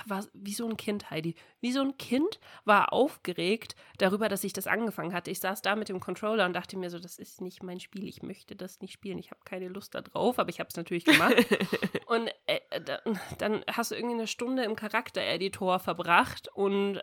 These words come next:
Speaker 1: ähm, weiter bin ich nicht gekommen, weil ich's nicht weitergespielt habe. Also mein Ding ist es nicht, aber Skyrim hat, glaub ich, eine, eine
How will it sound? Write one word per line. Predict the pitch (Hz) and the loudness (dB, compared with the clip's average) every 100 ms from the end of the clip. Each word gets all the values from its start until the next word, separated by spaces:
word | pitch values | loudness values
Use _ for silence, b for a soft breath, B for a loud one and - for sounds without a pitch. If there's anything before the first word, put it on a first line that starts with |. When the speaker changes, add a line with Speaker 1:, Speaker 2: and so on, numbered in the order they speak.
| - | -2
Speaker 1:
ähm, | 190 190 190 196 b b _ _ - | 2 2 2 -2 b b _ _ -4
weiter | 190 190 196 | 4 4 4
bin | 180 | 0
ich | 175 | 0
nicht | 165 - | -2 -6
gekommen, | 151 165 151 - | -2 0 0 2
weil | 175 - | 0 0
ich's | - | -4
nicht | 165 175 | -4 -2
weitergespielt | - 160 165 156 - | -2 -2 -4 -6 -6
habe. | 151 160 175 - B B B | -4 -4 -4 -10 B B B
Also | 240 240 | 6 8
mein | 233 240 285 | 10 10 8
Ding | 285 | 4
ist | 247 220 | 2 -4
es | 233 | -4
nicht, | 233 240 262 | 0 0 2
aber | - 196 196 | 2 2 0
Skyrim | - 196 208 220 208 | 2 2 4 2 0
hat, | 202 | -2
glaub | - 202 202 | 0 2 2
ich, | 208 | 0
eine, | - 190 185 180 180 196 _ _ _ _ _ _ - _ - | 0 0 2 0 -4 -10 _ _ _ _ _ _ -20 _ -6
eine | 214 214 | -2 -2